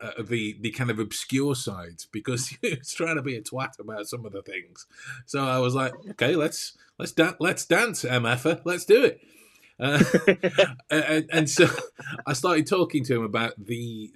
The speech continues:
the nichest part of epilepsy that I had stored, and, like, it only ever, it, it, it, it's, since then I've added to it, and the total is maybe,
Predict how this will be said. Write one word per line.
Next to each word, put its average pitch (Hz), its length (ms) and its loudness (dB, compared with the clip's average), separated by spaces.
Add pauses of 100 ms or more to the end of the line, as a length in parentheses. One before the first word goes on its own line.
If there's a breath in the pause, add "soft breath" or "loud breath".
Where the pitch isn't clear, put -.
the 117 320 -10
nichest 135 880 2
part 107 540 -8 (440 loud breath)
of 110 120 -6
epilepsy 107 680 -4
that 104 160 -4
I 95 100 -2
had 104 400 -6
stored, 87 600 -8
and, 101 120 -8
like, 98 320 -6 (320 soft breath)
it 127 140 -2
only 135 260 0
ever, 127 280 0
it, - 80 -10
it, 120 500 -10
it, 135 240 -6
it's, - 380 -10 (120)
since 160 300 -2
then 117 140 -2
I've 104 120 0
added 110 320 -2
to 113 220 0
it, 90 100 -6
and 104 140 -8
the 98 60 -6
total 110 420 0
is 95 100 -4
maybe, 98 440 -6